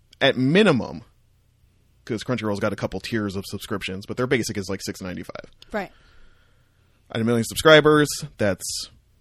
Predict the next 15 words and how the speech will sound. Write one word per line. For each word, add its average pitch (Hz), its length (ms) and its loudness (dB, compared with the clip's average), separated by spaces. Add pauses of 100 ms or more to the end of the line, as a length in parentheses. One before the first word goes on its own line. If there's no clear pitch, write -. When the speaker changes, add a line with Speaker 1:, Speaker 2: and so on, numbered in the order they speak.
(180)
Speaker 1:
six - 200 -8
point 104 240 -6
nine 104 160 -4
five 110 200 0
million 117 240 0
dollars 120 360 4 (640)
a 98 60 -6
month. 143 340 2 (240)
Speaker 2:
Yeah. 208 320 -4 (600)
Speaker 1:
That's 92 180 -8 (100)
eighty-three 131 380 0
million 113 260 0
dollars 104 320 2
a 98 40 -2
year. 101 300 -4